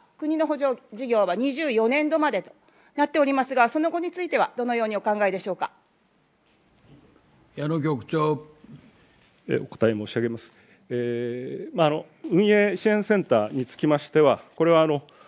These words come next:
Speaker 3: お、学校のですね、えー、ネットワーク等の、お、環境整備について、えー、専門的な見地から、あ、えー、支援するというものでございますので、まあ、引き続き、えー、まあ、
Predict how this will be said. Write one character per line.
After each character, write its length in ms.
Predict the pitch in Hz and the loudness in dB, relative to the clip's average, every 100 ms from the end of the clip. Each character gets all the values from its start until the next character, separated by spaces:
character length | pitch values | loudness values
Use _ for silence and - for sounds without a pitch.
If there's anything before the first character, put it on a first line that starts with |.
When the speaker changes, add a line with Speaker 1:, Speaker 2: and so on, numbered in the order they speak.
| - - | -20 0
Speaker 3:
お、 260 | 143 131 | 2 4
学 200 | 127 135 | 2 -2
校 140 | - 185 | 0 0
の 100 | 185 | 0
で 80 | 123 | -4
す 80 | 110 | -6
ね、 200 | 104 - | -12 -8
え 840 | 131 120 117 110 110 110 107 117 120 | 0 2 4 2 0 0 -2 -2 0
ー、 40 | |
ネ 80 | 127 | -2
ッ 20 | |
ト 140 | - | 4
ワ 120 | 156 127 | 4 4
ー 60 | |
ク 140 | 113 101 | 0 0
等 180 | 156 123 | 2 4
の、 380 | 123 117 - 120 | 2 0 -2 -4
お、 40 | |
環 220 | 104 160 | 0 -2
境 140 | 165 175 | 0 -2
整 220 | - 185 | 2 0
備 200 | 107 180 - | 0 -8 -14
に 240 | 180 127 | -6 -4
つ 160 | 120 156 | -4 -6
い 80 | 120 | -6
て、 320 | - 135 120 _ - _ - | -2 -4 -4 _ -20 _ -6
え 440 | 127 120 120 117 | -4 -2 -2 -6
ー、 40 | 131 | -2
専 180 | 175 | 0
門 120 | 180 175 | 0 -2
的 160 | 180 | -2
な 120 | 185 | -2
見 200 | 160 214 | -2 -6
地 100 | 175 | -6
か 120 | - 180 | -2 0
ら、 260 | 123 95 - | 0 -2 -2
あ、 280 | 120 110 - - _ _ _ _ _ | 0 0 -2 -10 _ _ _ _ _
え 80 | 120 | -2
ー、 40 | |
支 160 | 113 160 | 2 2
援 120 | 113 | 0
す 120 | - | -4
る 100 | 107 | -8
と 120 | - | -2
い 60 | 131 | 0
う 60 | 143 | 2
も 80 | |
の 80 | 147 | 2
で 60 | 131 | 0
ご 120 | 120 | 2
ざ 120 | 131 | 2
い 60 | 131 | 0
ま 100 | 131 | -2
す 120 | - | -4
の 120 | 113 | -4
で、 220 | 120 113 - _ _ _ | -2 -2 -6 _ _ _
ま 100 | 143 | -4
あ、 20 | |
引 80 | 127 | -4
き 80 | - | -8
続 200 | 175 190 | -2 -2
き、 280 | 185 190 - - | 0 -2 0 2
え 480 | 139 131 120 123 - | 4 4 2 -2 0
ー、 20 | |
ま 100 | |
あ、 80 | 139 | -2